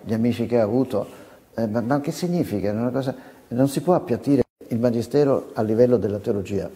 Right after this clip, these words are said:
e la teologia a livello della, di un sincretismo senza, senza una struttura mentale, no?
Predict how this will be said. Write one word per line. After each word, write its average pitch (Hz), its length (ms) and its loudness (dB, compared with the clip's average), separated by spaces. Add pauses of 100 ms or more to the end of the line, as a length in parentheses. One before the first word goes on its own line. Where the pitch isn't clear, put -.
e 123 80 0
la 123 80 8
teologia 123 380 2
a - 20 6
livello 127 500 4 (380)
della, 110 560 2 (640)
di 117 100 -6
un 117 100 -2
sincretismo 123 840 0 (320)
senza, 120 480 0
senza 113 320 0
una 110 120 0
struttura 101 460 0
mentale, 95 480 0
no? 110 160 -6